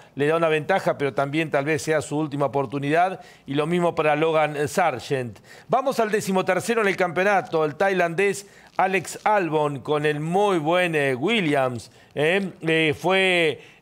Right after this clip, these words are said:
em, a ver, quedó séptimo en los grandes premios de Canadá y en el Gran Premio de Italia. Luego tiene novenos puestos, eh, tiene un... Eh, un octavo lugar. Bueno, ha sumado en total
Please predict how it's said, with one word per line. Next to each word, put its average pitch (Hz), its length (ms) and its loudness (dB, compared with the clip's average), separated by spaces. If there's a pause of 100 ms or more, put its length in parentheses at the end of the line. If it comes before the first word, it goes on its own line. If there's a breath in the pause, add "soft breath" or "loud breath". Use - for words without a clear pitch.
em, 156 1040 -2
a 143 140 0
ver, 196 500 0
quedó 175 400 0
séptimo 220 720 -2
en 180 80 0
los 165 100 2
grandes 190 320 0
premios 202 680 -2 (200 loud breath)
de 170 240 -2
Canadá 190 680 2
y 185 160 -2
en 175 100 0
el 170 100 2
Gran 196 360 0
Premio 202 680 0 (100)
de 190 360 -2
Italia. 139 800 0 (260 loud breath)
Luego 185 260 0
tiene 180 220 -2
novenos 165 400 0
puestos, 185 840 0
eh, 160 160 0
tiene 170 320 -2
un... 139 480 -6 (320 soft breath)
Eh, 143 500 0
un 180 160 0
octavo 175 420 0
lugar. 180 460 0
Bueno, 180 240 2
ha 190 80 2
sumado 196 340 0
en 170 80 -2
total 190 540 0